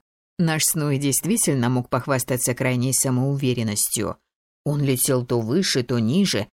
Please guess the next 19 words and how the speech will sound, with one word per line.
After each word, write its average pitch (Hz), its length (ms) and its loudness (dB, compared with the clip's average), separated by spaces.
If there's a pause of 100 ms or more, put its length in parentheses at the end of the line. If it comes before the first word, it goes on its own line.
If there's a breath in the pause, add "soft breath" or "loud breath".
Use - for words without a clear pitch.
(220)
делал 139 380 2
кульбиты, 135 520 0
очевидно, 123 580 0
красуясь, 113 800 -2 (360)
но 165 120 4
и 160 100 2
не 170 140 2
думал 185 300 2
подстроить 131 500 0
свою 127 240 0
скорость 127 440 0
под 135 120 -2
возможности 127 680 0
предполагаемых 127 920 0
жертв. 117 440 -4 (440 soft breath)
И 202 80 4
не 208 140 4
оглядывался. 113 1000 0 (300)
Вообще. 139 760 -2